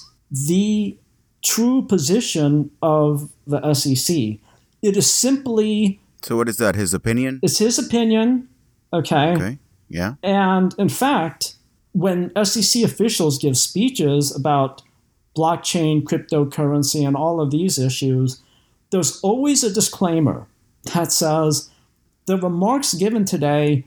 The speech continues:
Speaker 1: do not represent the actual position of the S E C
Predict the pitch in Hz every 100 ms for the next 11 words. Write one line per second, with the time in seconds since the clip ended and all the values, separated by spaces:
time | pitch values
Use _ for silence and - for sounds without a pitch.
0 | - 170 180 240 254 208 226 - 196 -
1 | 170 175 - - 170 202 - 214 202 190
2 | 190 - - - 170 127 220 - 208 175
3 | 156 151 156 160 - 151 135 151 143 143
4 | 135